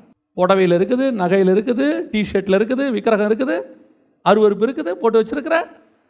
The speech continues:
அதை தூக்கி போடணுங்கிற எண்ணம் கூட வரலையே. ஏன் வரல? காஸ்ட்லி. ஆண்டவர் பார்க்குறாரு. ஆண்டவருக்கு காஸ்ட்லி, காஸ்ட்லி இல்லைங்கிற பேச்சே கிடையாது.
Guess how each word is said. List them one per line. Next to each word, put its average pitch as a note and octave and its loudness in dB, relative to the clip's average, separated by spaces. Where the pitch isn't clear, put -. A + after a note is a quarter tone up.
அதை E3+ -6
தூக்கி D#4 -2
போடணுங்கிற D4 2
எண்ணம் C4 0
கூட D#4 2
வரலையே. C#4 0
ஏன் A#3+ 2
வரல? C#4+ 2
காஸ்ட்லி. F3+ -6
ஆண்டவர் F#3 -2
பார்க்குறாரு. C3 -2
ஆண்டவருக்கு F#3+ -4
காஸ்ட்லி, G#3 -2
காஸ்ட்லி F#3 -2
இல்லைங்கிற F#3+ 0
பேச்சே E3+ -6
கிடையாது. B2+ -8